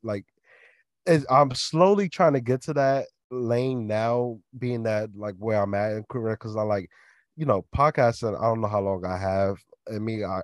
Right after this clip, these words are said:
I feel like I have a couple more years, but I know eventually this thing may lose its, you know, momentum.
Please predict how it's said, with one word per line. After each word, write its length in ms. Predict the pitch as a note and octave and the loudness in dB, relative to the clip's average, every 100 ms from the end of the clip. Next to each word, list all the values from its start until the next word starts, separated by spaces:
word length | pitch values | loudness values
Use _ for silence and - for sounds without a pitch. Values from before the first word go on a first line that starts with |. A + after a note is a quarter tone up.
| - | -4
I 180 | G#2 G#2 - | -4 -4 -2
feel 100 | B2 | 0
like 140 | A2 G2 | 0 0
I 80 | |
have 200 | G2 G2 | 0 -2
a 80 | G#2 | -4
couple 340 | - A2 A2 G#2+ | -6 -6 -4 -2
more 180 | G#2+ | -2
years, 240 | A2 A2 G2+ | -2 -2 -4
but 120 | F#2 | -4
I 60 | G2+ | -2
know 180 | G2+ | -2
eventually 440 | F#2 F#2+ F#2 G2 F#2+ | -2 -4 -6 -8 -6
this 200 | F#2 F2+ | -8 -6
thing 300 | G2 F#2 F#2 | -6 -4 -4
may 340 | F#2+ G2 G2+ - - _ | -2 -2 -4 -10 -20 _
lose 320 | G2 G#2 G2 F#2 | -4 -2 -2 -4
its, 600 | F#2+ E2+ - - - - | -6 -6 -12 -12 -16 -6
you 60 | E3 | 0
know, 120 | G2 | 0
momentum. 680 | F#2 F#2+ G2 F#2 E2 E2+ | 0 -2 -2 -6 -10 -12